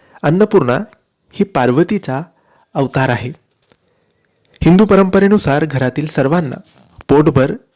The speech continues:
खाऊ घालणाऱ्या गृहलक्ष्मीला अन्नपूर्णा मानतात. अक्कलकोट स्वामींनीही अशाच एका प्रसंगी प्रसाद भोजन दिले आणि ते साक्षात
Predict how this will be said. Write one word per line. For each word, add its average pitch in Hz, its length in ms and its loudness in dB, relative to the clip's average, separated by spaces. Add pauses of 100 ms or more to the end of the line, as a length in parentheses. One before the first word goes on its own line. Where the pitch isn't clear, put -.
(280)
खाऊ 202 220 0
घालणाऱ्या 131 520 -2
गृहलक्ष्मीला 131 800 -2
अन्नपूर्णा 123 560 -2
मानतात. 170 340 -2 (720)
अक्कलकोट 131 480 0
स्वामींनीही 151 600 -2 (480)
अशाच 202 340 0
एका 165 180 0
प्रसंगी 123 520 0
प्रसाद 131 420 -2 (260)
भोजन 143 340 2
दिले 120 220 -2 (400)
आणि 160 200 -2
ते 214 80 2
साक्षात 185 440 -4